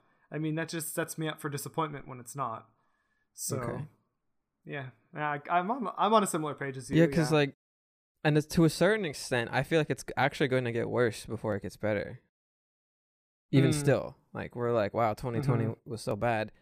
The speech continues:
Speaker 2: Let's just get out of this year." Like, like, that's all, all, all what you're seeing on social media right now is all these people making those kind of posts. Like, even, like,
Speaker 1: Yeah.
Speaker 2: the, um,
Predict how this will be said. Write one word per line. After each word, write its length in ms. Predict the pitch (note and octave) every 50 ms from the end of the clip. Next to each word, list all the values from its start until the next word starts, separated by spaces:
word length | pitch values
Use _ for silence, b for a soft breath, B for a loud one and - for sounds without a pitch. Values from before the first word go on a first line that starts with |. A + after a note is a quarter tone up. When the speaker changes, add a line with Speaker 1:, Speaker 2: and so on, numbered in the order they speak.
| b b b b
Speaker 2:
Let's 100 | C3 -
just 140 | A#2 A2 -
get 120 | B2+ A#2
out 120 | A#2 A#2 A#2
of 60 | A2+
this 140 | A2+ - -
year." 120 | B2+ C3
Like, 160 | - - - E2 - F2+
like, 120 | C#3 D#3+ -
that's 160 | F3 F3+ -
all, 160 | F3 D#3 D3+ - - -
all, 200 | - C#3+ C#3+ - - _ _ _ _
all 180 | - G#2+ G#2+ A#2+
what 120 | C#3 F#2+
you're 100 | D#2+ A#2
seeing 180 | - - A#2 A#2
on 80 | A2
social 320 | A2+ - A2 G#2+ - - G#2+
media 240 | A2 A2+ A#2 A#2 B2
right 160 | B2 B2+ B2+
now 240 | C3+ C3+ C#3 C#3+ C3
is 140 | A2+ G2+
all 100 | G2+ G#2
these 160 | A2 A2 A2 -
people 340 | - A2 G#2 G#2+ G#2+ - - _ _ _ _
making 260 | - A2 A2+ - G#2+
those 120 | G#2+ G#2+ G#2
kind 160 | - B2 G#2+
of 80 | G2 -
posts. 540 | - G2+ G#2 G#2+ C#3 - - - - - _ _ _ _ _ _ _ _ _ _ _ _ _ _
Like, 240 | - C3 B2 B2 -
even, 300 | G#2+ C#3 C#3 C#3 C3+ C3+
like, 100 | C3 B2+
Speaker 1:
Yeah. 140 | B2+ B2+ B2+
Speaker 2:
the, 180 | C3 A#2+ A#2 A2+
um, 320 | A2 G#2+ G#2+ G2+ G#2+ A#2